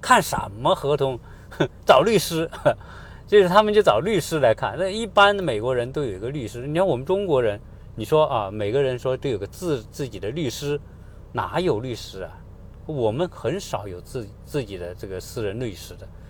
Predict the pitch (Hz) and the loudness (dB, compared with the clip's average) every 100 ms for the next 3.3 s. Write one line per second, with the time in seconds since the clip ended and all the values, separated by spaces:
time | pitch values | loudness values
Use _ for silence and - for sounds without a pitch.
0 | - - 170 135 90 82 101 98 110 - | -18 4 4 4 0 -6 -2 -2 -2 -10
1 | - - - - - 170 165 160 156 151 | -20 -20 -18 -18 2 8 8 6 2 -2
2 | 160 - - 147 147 120 104 87 - 135 | -8 -12 0 0 2 -2 -4 -8 -2 0
3 | 107 87 | 0 -4